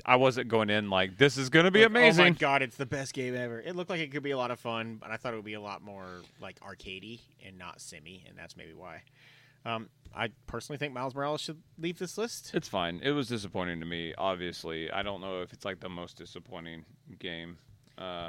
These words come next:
Speaker 2: Um, I do agree Star Wars Squadrons should be on here. I'm okay with Dreams coming off.
Speaker 1: Yeah, that should come off.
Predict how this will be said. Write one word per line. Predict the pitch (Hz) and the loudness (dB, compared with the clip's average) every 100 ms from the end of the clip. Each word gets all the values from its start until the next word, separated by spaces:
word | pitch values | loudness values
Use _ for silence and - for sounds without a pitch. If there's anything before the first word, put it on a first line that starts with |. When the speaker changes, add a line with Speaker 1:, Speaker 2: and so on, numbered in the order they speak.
| 82 | -10
Speaker 2:
Um, | 95 | -12
I | 120 | -10
do | 127 277 | -4 -2
agree | 196 156 | 0 -2
Star | 131 139 | -2 -4
Wars | 120 107 | -4 -6
Squadrons | - 123 98 90 | -4 -4 -4 -12
should | - | -16
be | 90 | -16
on | 87 85 | -16 -16
here. | 90 92 | -14 -12
I'm | 143 | -8
okay | 180 - 160 | -6 -4 -4
with | 139 | -4
Dreams | 104 104 123 | -6 -8 -8
coming | 135 147 | -8 -8
off. | 156 185 - _ _ _ _ _ - - - | -8 -10 -14 _ _ _ _ _ -20 -20 -12
Speaker 1:
Yeah, | 107 101 95 90 | -4 -2 -2 -2
that | 101 | -6
should | - 87 | -8 -10
come | - 78 | -10 -8
off. | 76 78 | -8 -8